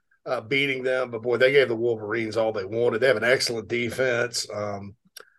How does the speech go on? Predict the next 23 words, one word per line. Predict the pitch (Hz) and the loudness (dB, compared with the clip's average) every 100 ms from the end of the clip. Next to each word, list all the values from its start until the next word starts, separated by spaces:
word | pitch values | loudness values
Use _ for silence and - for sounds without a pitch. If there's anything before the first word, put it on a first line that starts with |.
| _ _ - | _ _ -10
you | - | -6
know, | 92 | -4
unfortunately, | 123 117 139 123 127 117 | -4 4 6 6 0 -2
Michigan, | 113 113 - 113 | 0 0 -2 -8
for | - 135 | 0 4
her, | 269 254 | 8 8
for | - 175 | 8 6
Illinois, | 143 143 175 127 | 8 8 6 6
Michigan | 131 123 123 113 113 | 2 -2 -6 -8 0
won | 139 151 | 2 4
it. | 123 113 - | 2 0 -6
And | 107 123 | -6 0
then, | 135 127 117 113 _ _ - | 2 2 0 -8 _ _ -4
uh, | 131 | -2
you | 120 135 | 0 2
mentioned | 127 127 | 2 2
South | - 127 117 | 4 4 2
Carolina, | 131 117 117 117 | 2 0 0 -2
of | |
course, | 110 127 113 - | -4 -4 -4 -4
big | 110 123 117 | 4 4 4
win | 117 110 | 0 0
there. | 120 135 127 120 | 4 6 6 4